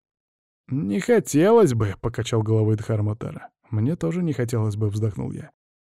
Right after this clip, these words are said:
«Но анонсировать полноцветную школу до раскрытия нашей возможности учить местных я вообще смысла не вижу. А без нее нас в покое не оставят». «Это да», — вынужденно согласился Дхарматара. «Ускоряйтесь», —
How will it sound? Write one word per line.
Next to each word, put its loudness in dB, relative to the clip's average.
«Но 4
анонсировать 6
полноцветную 4
школу 4
до 6
раскрытия 4
нашей 4
возможности 2
учить 0
местных 0
я 4
вообще 0
смысла -4
не -2
вижу. -8
А 6
без 6
нее 8
нас 6
в -14
покое 4
не 6
оставят». -2
«Это -2
да», — 0
вынужденно 2
согласился 0
Дхарматара. -4
«Ускоряйтесь», — 2